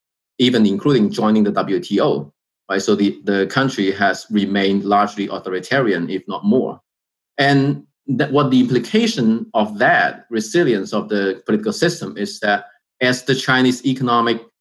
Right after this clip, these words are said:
power and the global influence grows, issues within the country will have more impact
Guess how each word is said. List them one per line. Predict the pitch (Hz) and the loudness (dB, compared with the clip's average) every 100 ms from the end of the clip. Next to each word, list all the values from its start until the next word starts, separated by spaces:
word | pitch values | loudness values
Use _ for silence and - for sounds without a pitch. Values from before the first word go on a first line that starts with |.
| - - | -14 -2
power | 151 170 123 98 98 - | 2 2 2 0 -2 -6
and | 110 98 | -4 -2
the | 101 | -2
global | 117 113 107 123 | 0 2 2 2
influence | 180 180 98 - | 2 0 -6 -6
grows, | - 160 143 - 117 - _ _ _ _ _ _ - | 0 2 2 -2 -4 -8 _ _ _ _ _ _ 2
issues | 165 262 - - 110 117 | 4 4 2 2 2 2
within | 120 110 156 220 | 2 2 2 2
the | 180 | 2
country | - 120 113 104 | 0 -2 0 0
will | 104 | 0
have | 104 - 101 - | -2 -2 -2 2
more | 110 104 107 - | 2 4 0 -2
impact | 135 180 175 78 - | 2 2 -2 -8 -12